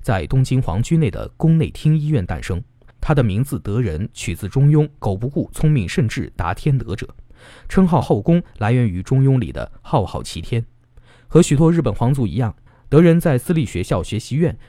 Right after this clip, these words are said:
完成了自己幼儿园到高中的学业。德仁上初中时，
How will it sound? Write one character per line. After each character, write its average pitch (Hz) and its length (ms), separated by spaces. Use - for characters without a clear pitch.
完 110 160
成 110 120
了 92 120
自 104 160
己 - 260
幼 160 140
儿 117 120
园 82 260
到 101 200
高 135 220
中 143 120
的 135 80
学 - 200
业。 87 200
德 147 100
仁 180 100
上 156 220
初 165 100
中 165 200
时， - 280